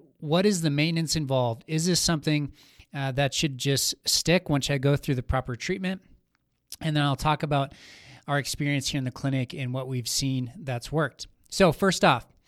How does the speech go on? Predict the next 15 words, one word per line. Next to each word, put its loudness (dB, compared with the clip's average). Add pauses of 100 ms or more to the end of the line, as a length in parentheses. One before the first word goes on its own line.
(440)
let's, 0
uh, 4
understand 0
the 2
why 2
behind -2
the -6
problem, 2
'cause -2
if -4
we -6
understand 0
the -4
problem -2
itself, -2